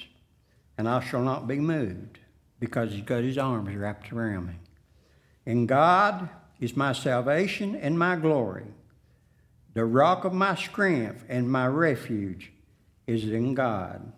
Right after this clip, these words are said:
And you know, he not only, he not only brought us out of that horrible pit,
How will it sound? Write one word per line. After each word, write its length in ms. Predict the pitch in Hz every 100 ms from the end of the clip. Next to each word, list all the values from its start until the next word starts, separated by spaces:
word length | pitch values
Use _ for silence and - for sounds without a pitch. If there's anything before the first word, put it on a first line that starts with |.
| - _ _ _ _ _ _ _ _ _ 117
And 140 | 135
you 80 | 156
know, 140 | 175
he 120 | 165
not 240 | 190 190 190
only, 460 | 190 220 190 127 - -
he 160 | 117 143
not 240 | 147 147
only 400 | 165 208 160 120 - - - - _ -
brought 280 | 135 165
us 180 | 143 -
out 240 | 170 151 147
of 40 |
that 220 | 143 143
horrible 480 | - 165 156 131 123
pit, 720 | - 208 214 175 120 -